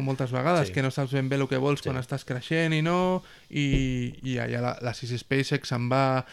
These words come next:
Speaker 1: al palo que más le calienta, y luego no, y la
Speaker 2: Sí,
Speaker 1: Shelley
Speaker 2: és
Speaker 1: Duvall
Speaker 2: veritat.
Speaker 1: està igual.
Speaker 2: És molt subtil, lo del rotllo aquest oníric o simbòlic, e-,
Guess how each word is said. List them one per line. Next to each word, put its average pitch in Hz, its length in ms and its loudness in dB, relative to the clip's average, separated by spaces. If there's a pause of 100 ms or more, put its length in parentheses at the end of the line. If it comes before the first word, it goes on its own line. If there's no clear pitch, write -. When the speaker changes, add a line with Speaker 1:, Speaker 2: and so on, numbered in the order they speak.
(120)
Speaker 1:
al 127 160 0
palo 135 280 4
que 131 100 -2
más 131 720 0 (320)
le 135 120 2
calienta, 175 760 4
y 151 60 4
luego 131 300 2
no, 185 580 4
y 135 140 2
la 127 300 2
Speaker 2:
Sí, - 140 2
Speaker 1:
Shelley 135 140 6
Speaker 2:
és 131 60 6
Speaker 1:
Duvall 135 140 6
Speaker 2:
veritat. 117 200 4
Speaker 1:
està 127 180 -2
igual. 175 520 4
Speaker 2:
És 120 140 0
molt 160 180 6
subtil, 131 400 2
lo 113 120 4
del 110 100 6
rotllo 123 220 2
aquest 143 200 2
oníric 127 600 0
o 117 80 2
simbòlic, 127 640 2
e-, 113 160 0